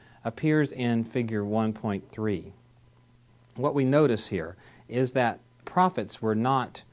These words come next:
uh, singular kinds of people. They were not people who had only one purpose or one kind of function or one kind of role or one thing that they did over and over and over again. Instead, their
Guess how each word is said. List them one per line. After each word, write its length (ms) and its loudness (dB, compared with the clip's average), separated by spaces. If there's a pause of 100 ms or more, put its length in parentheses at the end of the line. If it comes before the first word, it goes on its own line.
(600)
uh, 200 -12
singular 680 2
kinds 460 -4
of 100 -10
people. 380 -8
They 160 -2
were 100 0
not 220 -2
people 280 -4
who 120 0
had 300 -2
only 220 -4
one 260 -2
purpose 640 0
or 120 -4
one 340 -4
kind 240 -8
of 80 -10
function 560 -2
or 100 -2
one 240 -4
kind 240 -6
of 140 -8
role 320 4
or 80 2
one 280 -2
thing 320 -2
that 120 -2
they 100 -2
did 300 -2
over 300 -4
and 100 -6
over 300 -2
and 80 -2
over 240 2
again. 340 -4 (340)
Instead, 520 0
their 220 6